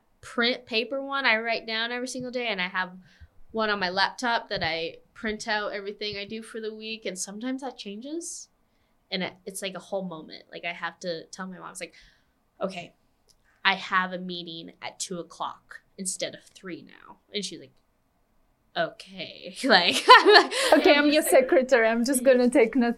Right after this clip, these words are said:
Speaker 2: take the
Speaker 1: Yeah.
Speaker 2: notes." Yeah, yeah, yeah.
Speaker 1: <laughs> Yeah.
Speaker 2: Um, so my last question about your parents. I know that before they adopted you, they had some difficult moments within the family.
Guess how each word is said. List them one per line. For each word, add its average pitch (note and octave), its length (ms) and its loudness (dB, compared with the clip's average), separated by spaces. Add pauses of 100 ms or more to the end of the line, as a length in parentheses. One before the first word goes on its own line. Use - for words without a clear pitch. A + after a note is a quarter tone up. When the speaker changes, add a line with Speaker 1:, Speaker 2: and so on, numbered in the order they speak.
Speaker 2:
take B3+ 160 4
the B3 120 6
Speaker 1:
Yeah. A#3 100 4
Speaker 2:
notes." A3 400 2
Yeah, C4 180 6
yeah, G#3+ 120 4
yeah. B3+ 260 6
Speaker 1:
<laughs> A#3+ 140 0
Yeah. - 100 -6 (260)
Speaker 2:
Um, B3 240 4
so C#4+ 260 6
my B3 160 6
last C#4 320 6
question B3 600 4 (100)
about A3+ 300 4
your A3 100 4
parents. G#3+ 680 4 (140)
I A3+ 140 4
know B3 280 8
that B3 320 4 (100)
before A#3+ 340 4
they A#3 120 6
adopted G#3+ 640 2
you, F#3 140 -2 (100)
they G#3+ 100 4
had A3 280 4 (180)
some G3+ 260 4
difficult G3+ 480 2
moments F#3 500 0
within F#3 280 -2
the E3+ 80 2
family. F3 560 -2